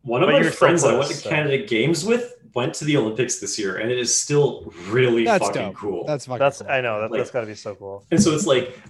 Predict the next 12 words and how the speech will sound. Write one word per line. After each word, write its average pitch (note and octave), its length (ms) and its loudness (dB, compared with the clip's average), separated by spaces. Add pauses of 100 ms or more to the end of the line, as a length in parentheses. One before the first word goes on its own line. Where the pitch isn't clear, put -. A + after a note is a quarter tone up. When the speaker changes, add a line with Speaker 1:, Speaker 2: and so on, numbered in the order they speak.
Speaker 1:
I D#3 100 2
totally D#3 340 2
see F3+ 200 0
where, A#2 360 0
like, G2+ 260 -4
the A2 140 -4
original D3 480 2
Olympic D3 260 0
ideals C3+ 680 0
of, A2 300 -4
like, G2 320 -2
"Hey, C3+ 520 0